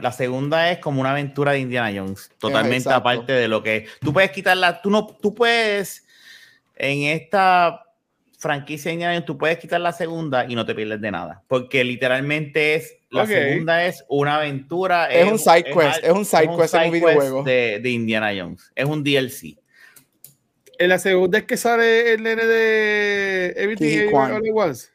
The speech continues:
Speaker 2: Yep.
Speaker 1: Ujú.
Speaker 3: Ok,
Speaker 1: Doctor Jones,
Speaker 3: perfecto.
Speaker 1: Doctor Jones. Sí, ese
Speaker 2: Mister
Speaker 1: mismo.
Speaker 2: Go-, el de los Goonies.
Speaker 1: El de los Goonies, pero,
Speaker 3: Oye, nosotros
Speaker 1: eh,
Speaker 3: hemos hablado de Goonies aquí en Back to the
Speaker 1: Mm.
Speaker 3: Movies.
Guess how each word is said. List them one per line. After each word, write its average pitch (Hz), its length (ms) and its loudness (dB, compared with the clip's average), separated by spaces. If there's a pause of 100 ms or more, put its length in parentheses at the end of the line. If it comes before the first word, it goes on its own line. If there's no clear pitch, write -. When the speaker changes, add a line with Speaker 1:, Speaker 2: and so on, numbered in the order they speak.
(180)
Speaker 2:
Yep. 131 240 -2
Speaker 1:
Ujú. 113 360 -6 (360)
Speaker 3:
Ok, 196 80 0
Speaker 1:
Doctor 233 160 0
Jones, 339 160 0
Speaker 3:
perfecto. 254 220 0
Speaker 1:
Doctor 247 200 -6
Jones. 320 460 -2
Sí, - 140 -8
ese 113 140 -4
Speaker 2:
Mister 143 260 0
Speaker 1:
mismo. 139 140 0
Speaker 2:
Go-, 165 80 2
el 151 140 -2
de 156 100 2
los 147 180 -2
Goonies. 202 580 -4 (680)
Speaker 1:
El 120 140 -2
de 110 100 2
los 104 120 0
Goonies, 107 300 -4
pero, 131 200 2
Speaker 3:
Oye, 302 160 2
nosotros 226 520 2
Speaker 1:
eh, 294 160 0
Speaker 3:
hemos 320 140 2
hablado 302 200 6
de 311 160 4
Goonies 170 480 4
aquí 175 380 -2
en 202 200 0
Back 196 120 -4
to 190 140 0
the 185 100 2
Speaker 1:
Mm. 156 40 -4
Speaker 3:
Movies. 120 500 -2